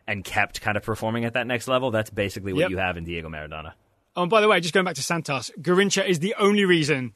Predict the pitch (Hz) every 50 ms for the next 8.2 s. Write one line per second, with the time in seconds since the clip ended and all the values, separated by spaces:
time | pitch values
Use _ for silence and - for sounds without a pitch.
0 | _ - 165 156 151 151 165 160 151 139 143 131 110 - 165 160 143 165 156 135
1 | 143 135 127 139 131 - 135 135 131 - - 123 - - 120 120 117 - 123 113
2 | - 95 - 139 127 - - - - 123 - 160 - - - - 135 127 - 196
3 | 185 - 196 208 220 202 180 247 214 175 - 185 - - 202 160 - - - -
4 | - - - - _ - - _ - 185 - _ - - - - - - - -
5 | - - 165 170 190 190 185 - - 147 151 170 196 175 247 339 330 - 330 330
6 | 311 240 214 180 185 185 180 160 - 147 143 139 135 - 170 165 165 151 - 160
7 | 139 127 120 123 120 117 120 113 107 113 107 - 117 104 95 95 95 92 - 95
8 | 92 90 87